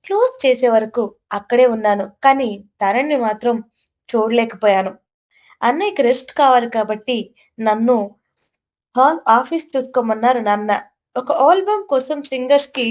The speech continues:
ఆడిషన్ జరుగుతుంది. నన్ను దాన్ని చూసుకోమని,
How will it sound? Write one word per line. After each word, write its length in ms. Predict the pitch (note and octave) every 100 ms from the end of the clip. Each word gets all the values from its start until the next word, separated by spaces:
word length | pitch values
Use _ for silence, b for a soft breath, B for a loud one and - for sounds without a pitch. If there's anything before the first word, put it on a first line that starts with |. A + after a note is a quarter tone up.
| A3+ B B -
ఆడిషన్ 500 | A3 A3+ A3+ B3 A3+
జరుగుతుంది. 500 | A3 A3 A3 G#3 G3 - _ A#3+
నన్ను 240 | B3 C#4+
దాన్ని 320 | C4+ A#3+ A3+ A#3
చూసుకోమని, 600 | B3+ - D4 C4 B3